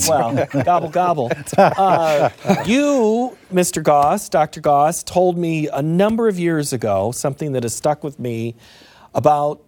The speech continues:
Speaker 1: the dollar.
Speaker 2: Uh-huh.
Speaker 1: And it's gonna be our first question. Tony in Nevada is gonna get us started.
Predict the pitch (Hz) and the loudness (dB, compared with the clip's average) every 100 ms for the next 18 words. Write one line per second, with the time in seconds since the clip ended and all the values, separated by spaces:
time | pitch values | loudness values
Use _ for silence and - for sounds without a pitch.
0 | - 135 135 131 110 95 117 _ - - | -8 -2 2 2 0 -4 -12 _ -20 -16
1 | 151 - _ - 147 139 135 - 156 151 | -16 -18 _ -8 0 0 2 0 0 0
2 | 151 143 135 - 180 196 - - 143 - | 2 2 0 0 0 0 0 -2 -2 -2
3 | 147 139 160 160 196 202 185 143 113 110 | -8 -6 -4 -2 0 0 0 0 0 0
4 | 139 - _ _ _ _ _ _ _ 135 | -2 -8 _ _ _ _ _ _ _ -4
5 | 123 123 120 120 113 143 113 85 | -2 -2 0 -2 -2 0 0 -2